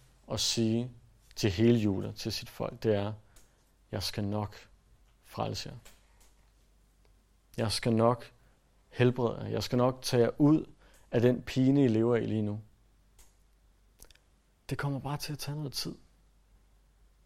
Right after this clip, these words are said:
Det kan godt være, at I skal leve et helt liv i de smerter og trængsler og pinsler,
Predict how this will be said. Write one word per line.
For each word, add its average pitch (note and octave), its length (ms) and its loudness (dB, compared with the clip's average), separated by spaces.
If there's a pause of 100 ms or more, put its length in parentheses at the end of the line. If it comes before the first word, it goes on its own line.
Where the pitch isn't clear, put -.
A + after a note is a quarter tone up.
(1400)
Det - 160 -2
kan - 0 -
godt D3+ 160 4
være, D3+ 120 6
at D3 60 4
I C#3+ 40 0
skal C#3 160 0
leve C#3 300 4
et A#2+ 100 -6
helt B2+ 260 -2
liv C3+ 500 0 (1300)
i B2+ 80 0
de B2 140 2
smerter B2+ 600 2 (180)
og - 120 -8
trængsler B2 580 -4 (920)
og A2+ 360 2
pinsler, C3+ 560 2